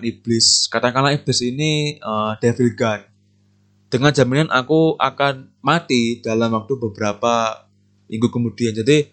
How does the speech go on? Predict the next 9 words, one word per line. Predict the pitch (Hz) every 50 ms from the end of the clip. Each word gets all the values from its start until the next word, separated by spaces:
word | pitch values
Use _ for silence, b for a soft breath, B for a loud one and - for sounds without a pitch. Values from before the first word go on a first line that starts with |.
| b b b b b _ _ _ _ _ _ _ _ _ _ _ _ _ _ _ _ _ _ _ _
kontrak | - - 127 120 139 131 127 127
itu | 180 185
ya | 160 131 120
di | 127 110
mana | 117 127 147 170 165 160
aku | - 180 165 170 - -
menyu-, | - 135 139 139 135 - -
menukarkannya | 135 131 135 135 139 139 131 - 131 131 127 - - - 90 - 120 135 151 180 202 202
dengan | - 127 117 127 135 139 143 -